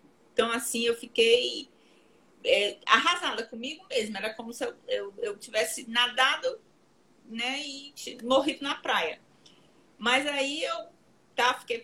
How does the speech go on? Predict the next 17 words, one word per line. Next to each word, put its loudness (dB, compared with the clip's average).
procurando, -4
eu -8
falei, -10
não, -8
vou -12
estudar, 0
terminar -6
a -6
faculdade, -4
vou, -8
agora -4
vou -16
me -20
focar -8
só -20
na -20
prova. 2